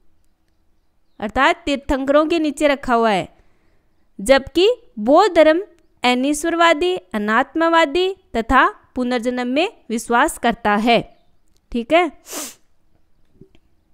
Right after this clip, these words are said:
अगला है जैन धर्म अनंत चतुष्टय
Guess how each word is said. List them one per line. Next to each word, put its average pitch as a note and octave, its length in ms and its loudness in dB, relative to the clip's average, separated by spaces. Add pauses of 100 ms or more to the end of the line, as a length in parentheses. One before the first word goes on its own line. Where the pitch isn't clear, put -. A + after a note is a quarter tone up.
(1500)
अगला B3 260 -4
है C#4+ 260 -2 (480)
जैन D4 420 2
धर्म F4 220 2 (480)
अनंत F4 460 0
चतुष्टय C#4+ 920 0